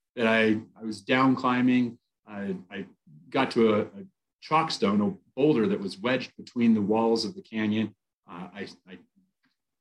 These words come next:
kicked at it to make sure it was stable enough that I could stand on it, and then began descending off of it, uh, dangling my body over it, and then hanging from it as if I just were hanging on the, the edge of a basketball rim,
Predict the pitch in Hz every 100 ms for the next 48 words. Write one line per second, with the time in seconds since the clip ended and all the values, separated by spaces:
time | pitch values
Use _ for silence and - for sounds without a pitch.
0 | _ 170 170 165 143 147 139 113 120 127
1 | 117 104 - - 120 120 113 113 120 101
2 | 92 95 90 - - 113 120 117 117 127
3 | 120 101 107 98 98 107 101 - _ _
4 | _ 110 160 165 135 98 127 170 170 90
5 | 92 101 104 107 95 87 107 127 120 113
6 | 107 101 107 113 110 110 104 110 110 110
7 | 110 98 98 98 95 - _ _ _ 90
8 | 98 131 120 - 113 113 110 101 107 101
9 | 107 101 92 101 - _ - - 107 95
10 | 123 113 107 98 95 98 104 113 107 92
11 | 90 123 123 - 90 95 92 92 101